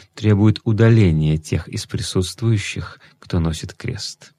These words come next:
Не всегда родители смогут сами предохранить детей от неподходящих или соблазнительных игр и развлечений. Ограничением детей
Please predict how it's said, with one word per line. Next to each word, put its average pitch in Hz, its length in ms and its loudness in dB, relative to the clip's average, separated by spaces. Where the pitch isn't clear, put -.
Не 120 100 2
всегда 131 400 4
родители 101 520 2
смогут 82 460 -2
сами 78 360 -2
предохранить 80 720 -2
детей 80 480 -4
от 90 160 -8
неподходящих 92 960 -2
или 92 120 -2
соблазнительных 90 920 0
игр 95 300 -4
и - 140 -6
развлечений. 80 920 -6
Ограничением 113 840 4
детей 101 500 -2